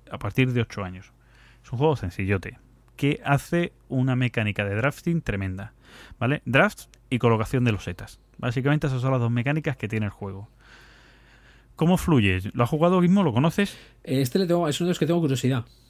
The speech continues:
Speaker 1: Vale, pues vamos, yo, es un juego, dentro de estos juegos, ¿no? Como, como puede ser Seven Wonders, ¿no? Juegos que llegan hasta siete, que todos juegan a la vez y tal,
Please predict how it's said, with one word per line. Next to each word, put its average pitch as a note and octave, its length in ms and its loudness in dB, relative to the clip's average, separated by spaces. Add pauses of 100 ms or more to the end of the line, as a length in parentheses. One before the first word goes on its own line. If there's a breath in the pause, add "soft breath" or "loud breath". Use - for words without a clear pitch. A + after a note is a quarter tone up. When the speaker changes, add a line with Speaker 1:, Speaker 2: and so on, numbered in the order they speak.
(360)
Speaker 1:
Vale, F#2+ 360 -6
pues - 180 -6
vamos, G2+ 220 -2
yo, A2 320 0 (180)
es - 160 -6
un B2+ 80 2
juego, C3+ 640 2 (340)
dentro B2 240 2
de C3+ 40 2
estos - 160 -4
juegos, A#2+ 260 0
¿no? B2+ 120 0
Como, G2+ 520 -4
como G#2 180 -8
puede G#2+ 160 -4
ser G2+ 160 -8
Seven G2 240 -4
Wonders, A#2 260 0
¿no? A2+ 80 -4
Juegos G#2+ 200 -4
que B2+ 100 -2
llegan A2+ 220 2
hasta A2 200 -6
siete, A#2 360 -2
que G2+ 100 -14
todos A2+ 180 -2
juegan G#2+ 300 -2
a G2 80 -6
la F#2+ 100 -8
vez B2+ 320 0
y B2 120 -12
tal, C3 240 0